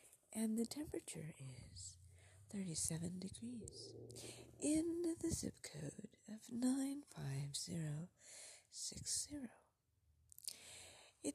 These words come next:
does, however, feel like thirty-six degrees because of a slight chill factor. Now, it must be said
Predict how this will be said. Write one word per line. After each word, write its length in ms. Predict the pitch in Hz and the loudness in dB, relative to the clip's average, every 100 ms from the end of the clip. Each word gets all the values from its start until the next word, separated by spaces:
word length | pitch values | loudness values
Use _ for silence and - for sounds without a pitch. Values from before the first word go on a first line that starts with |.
| - | 8
does, 440 | 349 349 349 339 - | 8 10 6 4 2
however, 460 | 139 143 143 147 | 4 4 4 2
feel 600 | 156 - 160 156 151 156 160 - _ _ _ _ - - | 0 -2 0 2 2 0 -4 -16 _ _ _ _ -20 -2
like 420 | 349 339 - - - - _ _ _ _ - _ _ - | 2 2 0 -6 -10 -20 _ _ _ _ -20 _ _ -6
thirty-six 600 | 170 156 - - - - | -2 2 4 4 2 -2
degrees 680 | - - 277 254 233 - - - - - - _ - - - _ - - - - - - - - - - - - | -2 0 2 2 0 -4 -8 -12 -20 -20 -20 _ -20 -20 -20 _ -18 -14 -14 -16 -20 -20 -20 -20 -20 -20 -10 -4
because 480 | 311 320 311 320 | 2 8 8 8
of 100 | 247 | 6
a 80 | 208 | 6
slight 420 | 196 - 185 196 - | 4 2 0 -2 -4
chill 260 | - 254 302 | -2 -2 -2
factor. 440 | - - - - - - _ _ _ _ _ - - - - - - - - - | -6 -12 -14 -18 -18 -20 _ _ _ _ _ -20 -20 -20 -20 -14 -10 -10 -12 2
Now, 340 | 269 269 269 - - | 6 8 6 2 4
it 120 | - 302 | 6 6
must 360 | 359 370 - - | 4 6 6 6
be 80 | 240 | 6
said 480 | - - 156 160 | 8 8 6 0